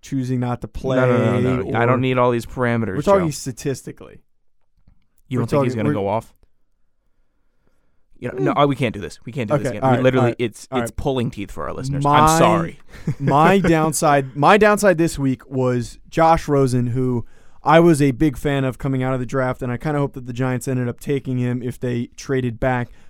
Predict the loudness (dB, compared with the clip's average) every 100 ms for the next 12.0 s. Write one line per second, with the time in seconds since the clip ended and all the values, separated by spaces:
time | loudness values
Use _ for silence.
0 | -4 0 0 -2 -10 -20 _ -20 -20 -20
1 | -20 -8 -4 -2 2 6 6 6 4 2
2 | 2 4 2 0 2 2 2 0 -2 -4
3 | -2 -4 -6 -10 -20 -20 -20 -8 -4 -4
4 | -2 -6 -8 -16 -20 _ _ -16 -12 -6
5 | -4 -4 -8 -4 0 2 2 0 0 4
6 | 6 4 0 0 0 -2 -6 -4 -2 -2
7 | -2 -4 -4 -4 -4 -6 -2 2 4 4
8 | 2 2 0 -2 -4 0 0 0 -4 -8
9 | -20 -20 -20 _ _ _ -4 0 0 2
10 | 2 2 0 0 2 2 2 0 -2 0
11 | 0 0 -2 -4 -2 -2 0 -2 -4